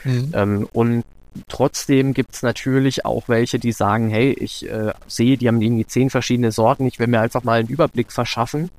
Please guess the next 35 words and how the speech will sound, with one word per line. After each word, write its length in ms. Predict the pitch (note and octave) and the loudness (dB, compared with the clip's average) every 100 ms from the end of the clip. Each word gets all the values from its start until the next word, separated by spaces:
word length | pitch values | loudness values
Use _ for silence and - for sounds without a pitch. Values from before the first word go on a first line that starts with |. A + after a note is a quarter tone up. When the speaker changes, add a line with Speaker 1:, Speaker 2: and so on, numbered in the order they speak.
| - - - | -20 -20 -4
Speaker 2:
oder 240 | B2 B2+ | 0 2
hab 140 | B2 | 0
irgendwie 380 | - A2+ B2 A#2+ | -2 -2 0 0
Lust, 420 | A2 C3 - - - | 0 0 -2 -8 -4
ähm, 360 | A2 A#2 A2+ | -2 0 -2
mir 140 | A#2 A#2 | 0 2
mal 180 | A2+ G#2+ | 2 2
am 140 | A2 | 0
Wochenende, 640 | A#2 C#3 G#2 A#2 A#2+ A#2+ A#2+ - - - | -2 -2 0 0 2 2 2 -6 -12 -2
ähm, 340 | A2 A2 G#2+ - | 0 0 -2 -2
ne, 260 | A2 G#2+ | -2 -2
ein 120 | G#2 G#2 | -2 -2
kleine, 580 | A2 G#2+ A2 G#2+ G#2+ - | 0 2 2 2 0 -2
ein 160 | A2 | -10
kleines 360 | - G#2+ A2 - | -4 -2 -2 -4
Tasting 640 | A#2 A#2+ - A#2+ A#2+ A#2 - | -2 -2 0 0 0 -2 0
daheim 320 | A2 A2 A2+ | 0 0 0
bei 140 | A2 | 0
mir 240 | A2 A#2 - | 2 0 -2
zu 100 | B2+ | -4
veranstalten 1000 | - - A2+ - A#2 A2+ A2+ A#2 A2+ A2+ | -4 -4 -4 0 2 2 0 -2 -4 -4
und 160 | A#2 - - - - | -8 -14 -20 -20 -20
mich 160 | - - | -8 -6
einfach 160 | - | -2
mal 100 | A#2 | -2
durchzuprobieren." 920 | G#2+ A2+ - - - A2 - G#2+ G#2+ G#2+ - - | 0 -2 -2 -8 -10 -10 -2 0 0 -2 -10 -4
Aber 120 | D3 | 0
ich 140 | F3 D3 | 0 0
würd 120 | - | 0
sagen, 380 | A#2 A#2+ B2 - | 2 2 0 -2
als 240 | A2+ - | -4 -4
Geschenkartikel 720 | A2+ A2 A#2 G#2+ - A2 G#2+ | -4 -2 -2 -4 -4 -4 -2
ist 180 | - - | -4 -4
das 140 | G#2+ | -6
schon, 300 | - G2 G#2 | -4 -4 -4